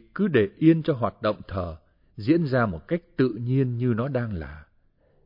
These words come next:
Đừng thêm bớt gì cả, đừng cố gắng kiểm soát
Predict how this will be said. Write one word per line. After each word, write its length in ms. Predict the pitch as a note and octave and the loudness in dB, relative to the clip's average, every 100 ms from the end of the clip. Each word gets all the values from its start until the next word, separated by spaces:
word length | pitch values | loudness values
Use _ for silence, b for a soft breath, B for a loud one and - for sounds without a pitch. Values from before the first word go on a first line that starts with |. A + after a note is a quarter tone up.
| _ _ | _ _
Đừng 200 | D3+ B2+ - | 4 4 4
thêm 200 | E3+ D#3+ | 0 2
bớt 160 | A3 | -4
gì 120 | - A2+ | -4 -4
cả, 320 | G#2+ E2+ F2+ - _ _ _ _ _ _ - | 0 0 -2 -10 _ _ _ _ _ _ -4
đừng 240 | G2+ E2 - | -4 -4 2
cố 180 | C3+ | 2
gắng 220 | C#3+ C3+ D#3+ | 4 2 0
kiểm 240 | A2+ E2 | -2 -4
soát 300 | - A#2+ D3 | -2 -2 -2